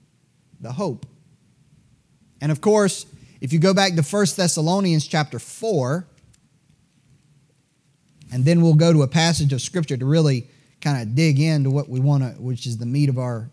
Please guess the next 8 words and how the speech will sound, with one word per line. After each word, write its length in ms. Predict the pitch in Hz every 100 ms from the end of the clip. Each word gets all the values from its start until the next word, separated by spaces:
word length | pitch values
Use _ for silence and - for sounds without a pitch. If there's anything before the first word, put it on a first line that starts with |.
| -
our 140 | 113
lesson 360 | 117 156 147 113
today. 360 | 101 110 123
First 320 | 139 147 143 147
Thessalonians 600 | 139 135 135 131 120 -
chapter 300 | 135 131 123
number 300 | 123 113 101 _ _ _ _ _ _ _
four, 440 | 202 185 131 170